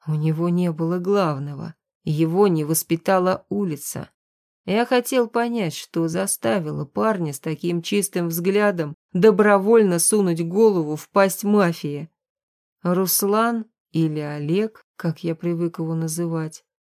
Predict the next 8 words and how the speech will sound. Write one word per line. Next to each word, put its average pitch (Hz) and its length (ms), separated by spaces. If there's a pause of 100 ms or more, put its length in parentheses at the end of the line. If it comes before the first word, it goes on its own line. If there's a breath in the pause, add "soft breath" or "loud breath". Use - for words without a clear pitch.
(120)
замолкает, 175 960 (240)
позволяя 165 540
тишине 160 500
просочиться 160 760
между 160 400
нами 175 360
густой 156 460
дымкой. 151 580